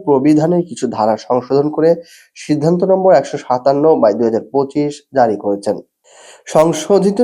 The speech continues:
নিয়ম অনুযায়ী রেসিডেন্ট কার্ডের মেয়াদ আবেদনকারীর শর্তাবলী ও অনুমোদনের ভিত্তিতে সর্বোচ্চ দশ বছর পর্যন্ত নির্ধারণ করা যাবে। নতুন বিধান অনুসারে কার্ডের মেয়াদ শেষ হওয়ার তিরিশ দিনের মধ্যেই নবায়ন করতে হবে।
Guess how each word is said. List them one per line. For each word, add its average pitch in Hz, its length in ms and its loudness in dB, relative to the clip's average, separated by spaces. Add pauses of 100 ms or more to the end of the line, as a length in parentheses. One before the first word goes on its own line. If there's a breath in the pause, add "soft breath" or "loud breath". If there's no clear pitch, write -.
নিয়ম 202 280 4
অনুযায়ী 139 300 2 (200)
রেসিডেন্ট 151 460 2 (100)
কার্ডের 143 360 2
মেয়াদ 139 320 2 (100)
আবেদনকারীর 127 720 0
শর্তাবলী 120 640 0
ও 147 60 2 (140)
অনুমোদনের 180 580 2
ভিত্তিতে 170 360 -2
সর্বোচ্চ 117 460 -2 (580 loud breath)
দশ 143 220 2 (160)
বছর 123 320 0
পর্যন্ত 120 340 -2
নির্ধারণ 110 420 -6
করা 107 300 -8
যাবে। 95 200 -4 (440)
নতুন 135 280 0
বিধান 135 300 2
অনুসারে 151 420 2
কার্ডের 113 360 2
মেয়াদ 101 240 -2 (360 soft breath)
শেষ 147 280 0
হওয়ার 160 300 2
তিরিশ 156 300 0
দিনের 190 260 2
মধ্যেই 127 320 0 (380 loud breath)
নবায়ন 135 440 2
করতে 117 280 -4
হবে। 104 240 0